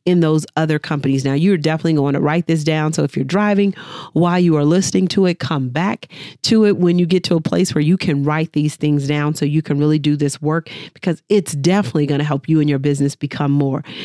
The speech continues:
So what you wanna know is, wh-, how are they positioning? What is their hook?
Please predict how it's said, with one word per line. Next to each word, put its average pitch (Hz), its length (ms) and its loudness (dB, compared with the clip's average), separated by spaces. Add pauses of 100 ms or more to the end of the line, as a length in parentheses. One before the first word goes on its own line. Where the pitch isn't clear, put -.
(100)
So 196 240 2
what 196 260 2
you 254 140 6
wanna 233 200 4
know 160 400 2
is, 156 260 0 (800)
wh-, 165 80 2
how 214 260 0
are 247 60 2
they 175 160 2
positioning? 156 560 0
What 196 100 4
is 233 100 2
their 196 120 2
hook? - 380 -2